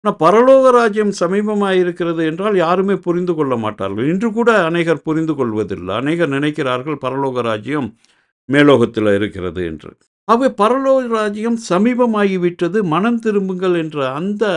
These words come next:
தீர்க்க தரிசன வார்த்தையை அவர் பிரசங்கித்துக் கொண்டிருந்தார்.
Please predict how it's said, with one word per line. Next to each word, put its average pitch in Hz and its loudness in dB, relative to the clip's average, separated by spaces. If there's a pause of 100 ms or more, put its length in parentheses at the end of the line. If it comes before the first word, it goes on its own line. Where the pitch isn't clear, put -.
(420)
தீர்க்க 202 0
தரிசன 151 -4
வார்த்தையை 143 -6
அவர் 117 -4
பிரசங்கித்துக் 117 -8
கொண்டிருந்தார். 82 -12